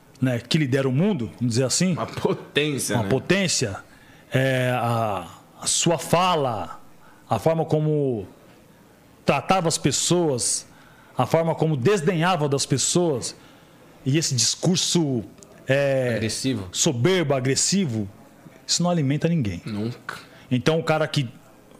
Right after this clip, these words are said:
Speaker 1: é, nós acabamos de falar que eu, enquanto educava minha filha, eu tinha uma obrigação, uma postura.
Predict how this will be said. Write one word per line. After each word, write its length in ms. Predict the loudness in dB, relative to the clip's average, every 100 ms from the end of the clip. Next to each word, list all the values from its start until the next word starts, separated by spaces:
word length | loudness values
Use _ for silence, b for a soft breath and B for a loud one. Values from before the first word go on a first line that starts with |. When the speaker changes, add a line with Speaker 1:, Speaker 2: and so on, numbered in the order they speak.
| -6
Speaker 1:
é, 120 | -6 -6 -20 -8
nós 160 | -4 -2
acabamos 380 | 0 0 0 -2
de 80 |
falar 280 | 0 0 0
que 300 | -2 -4 -4 -6 -20 B B B 0
eu, 200 | 2 2
enquanto 260 | 0 0
educava 400 | 0 0 0 0
minha 160 | 0 -2
filha, 440 | 0 0 0 -4 -10 B
eu 80 | -4
tinha 160 | 0 0
uma 40 |
obrigação, 460 | 0 0 0 0 -2
uma 80 | 0
postura. 580 | -2 -2 -2 -2 -2